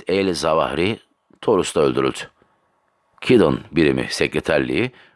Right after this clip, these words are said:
bu durumu üstlendi. Filistin için insansız hava araçları tasarlama girişiminden dolayı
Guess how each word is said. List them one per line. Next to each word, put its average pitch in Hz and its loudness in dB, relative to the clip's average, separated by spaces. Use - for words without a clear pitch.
bu 143 -4
durumu 87 -2
üstlendi. - -2
Filistin 143 0
için 139 -2
insansız 123 -2
hava 117 2
araçları 85 0
tasarlama 90 -2
girişiminden 76 -4
dolayı 95 0